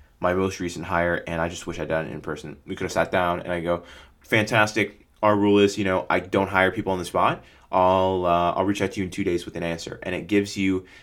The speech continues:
it gives them time to de-escalate from the situation, 'cause a lot of these people, um, it was their f-, like, their first legit job, and I d-, it was gonna be a big deal, and so I didn't wanna, I didn't wanna make it a big, a big fuss. So,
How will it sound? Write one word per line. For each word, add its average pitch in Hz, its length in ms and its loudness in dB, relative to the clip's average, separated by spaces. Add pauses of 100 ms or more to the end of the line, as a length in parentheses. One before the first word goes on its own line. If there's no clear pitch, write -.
it 110 120 -2
gives 110 180 4
them 107 220 2
time 107 240 2
to 101 100 -4
de-escalate 92 680 -4
from 95 240 2
the 90 60 -6
situation, 92 480 -2
'cause 104 140 -4
a 90 60 -2
lot 87 240 0
of 90 80 -2
these 92 100 -4
people, 98 480 -4 (320)
um, 82 640 -4 (380)
it 110 40 0
was 95 140 -2
their 90 100 -2
f-, - 200 -10
like, 92 160 0
their 90 100 -2
first 101 380 -2
legit 90 280 -2
job, 92 460 0 (400)
and 95 720 0
I 87 160 0
d-, - 260 -10
it 101 140 -2
was 104 140 -6
gonna 101 160 -2
be 90 80 0
a 85 40 0
big 82 160 -2
deal, 117 300 2
and 90 80 -2
so 85 200 0
I 85 60 0
didn't 82 220 -6
wanna, 78 200 -6 (240)
I - 60 -4
didn't 92 120 -2
wanna 82 140 -4
make 78 160 -10
it 78 80 -6
a 78 60 -8
big, 76 260 -12
a 85 80 -8
big 82 180 -6
fuss. - 400 -10
So, 90 400 0